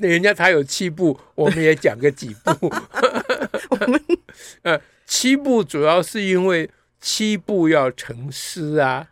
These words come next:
Speaker 2: 哦。
Speaker 1: 煮豆燃豆萁啊，对不对？
Speaker 2: 最好芬兰人知道。
Speaker 1: <laughs> 嗯，好，那，呃，第二个我们就讲说，
Speaker 2: 嗯。
Speaker 1: 那如果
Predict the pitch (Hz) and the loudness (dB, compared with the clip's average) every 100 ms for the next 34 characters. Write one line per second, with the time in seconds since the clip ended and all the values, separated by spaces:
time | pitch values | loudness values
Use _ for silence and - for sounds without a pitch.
0 | - 165 - 208 190 185 160 143 220 180 | -6 -4 2 2 2 2 0 2 2 2
1 | 160 127 143 156 165 135 - 151 139 131 | 0 -2 -2 2 2 2 -6 -6 0 0
2 | 120 - 170 151 - 185 175 254 247 190 | -2 -6 -4 0 2 2 2 0 2 2
3 | 185 175 170 185 180 180 - - - - | 4 2 2 -2 -2 -2 0 0 0 0
4 | 494 - - - 427 - _ 233 - - | -2 0 -4 -4 -12 -12 _ -14 -14 -20
5 | - - - 175 - _ - - - 156 | -16 -16 -10 -10 -10 _ -20 -18 -8 -8
6 | 143 _ - _ - 226 214 - 220 147 | -8 _ -20 _ -2 2 2 2 -2 -4
7 | - - 170 147 147 139 - 233 214 143 | -12 -8 -2 0 -2 -4 -2 2 4 2
8 | 156 131 135 131 147 233 202 147 107 110 | -4 -8 -10 -12 -12 -12 -8 -6 -6 -6
9 | 156 147 147 _ - 156 160 196 185 220 | -4 -2 -4 _ -12 -10 -2 0 2 2
10 | 240 156 | 0 -2